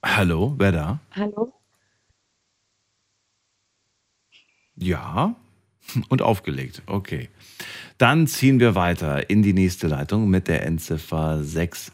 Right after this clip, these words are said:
Speaker 1: sechs. Guten Abend, hallo. Sechs sechs? Sagt nix. Okay. Dann gehen wir weiter mit der Endziffer sieben drei. Auch aufgelegt. Okay.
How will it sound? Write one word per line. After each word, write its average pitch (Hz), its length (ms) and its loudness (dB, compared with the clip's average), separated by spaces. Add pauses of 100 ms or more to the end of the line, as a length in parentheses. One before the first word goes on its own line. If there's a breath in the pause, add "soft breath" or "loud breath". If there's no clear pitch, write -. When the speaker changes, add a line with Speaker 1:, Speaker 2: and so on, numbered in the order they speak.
Speaker 1:
sechs. 80 640 -6
Guten 82 200 -6
Abend, 78 360 -4
hallo. 78 300 -4 (3000)
Sechs - 300 -10
sechs? - 460 -6 (500)
Sagt - 300 -8
nix. - 320 -12
Okay. - 360 -2 (480 loud breath)
Dann 123 240 6
gehen 123 180 6
wir 117 140 6
weiter 76 380 -2
mit 82 360 0
der 92 260 2
Endziffer 82 1000 0 (100)
sieben 82 640 0
drei. 80 680 2 (2500)
Auch 92 200 2
aufgelegt. - 540 -8
Okay. 117 380 -2